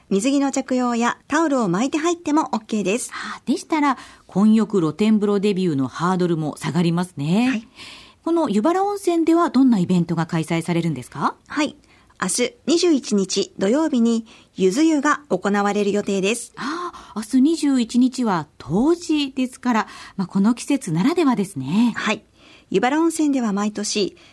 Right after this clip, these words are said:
Speaker 1: 冬至の日に六百二十六個の柚子を砂湯に投入しているんです。
Speaker 2: 六百二十六個。大変な数ですね。
Speaker 1: はい。露天風呂の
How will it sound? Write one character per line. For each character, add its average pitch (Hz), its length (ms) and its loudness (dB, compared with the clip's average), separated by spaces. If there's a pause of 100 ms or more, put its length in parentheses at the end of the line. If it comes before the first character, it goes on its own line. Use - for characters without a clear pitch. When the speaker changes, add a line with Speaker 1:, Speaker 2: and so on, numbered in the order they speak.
(140)
Speaker 1:
冬 247 220 2
至 262 120 0
の 254 120 2
日 247 160 -2
に 190 220 -2 (300)
六 180 260 0 (100)
百 320 240 0
二 339 140 2
十 294 200 2
六 269 220 0
個 233 140 -4
の 226 120 2
柚 247 120 2
子 262 180 -2
を 247 240 0
砂 208 260 -2
湯 240 100 0
に 240 160 2
投 214 140 -2
入 233 180 0
し 247 60 -6
て 240 80 -2
い 240 80 2
る 254 120 2
ん 226 40 2
で 180 140 0
す。 - 180 -12 (220)
Speaker 2:
六 160 220 -4 (120)
百 277 280 2
二 302 180 6
十 262 260 4
六 254 220 0
個。 196 500 0 (280)
大 170 240 0
変 202 200 4
な 214 100 2
数 202 200 0
で 180 100 2
す 180 120 -6
ね。 202 440 0
Speaker 1:
は 180 220 -4
い。 196 140 -2 (440)
露 165 180 0
天 285 460 0
風 277 160 0
呂 269 200 -2 (140)
の 220 180 -2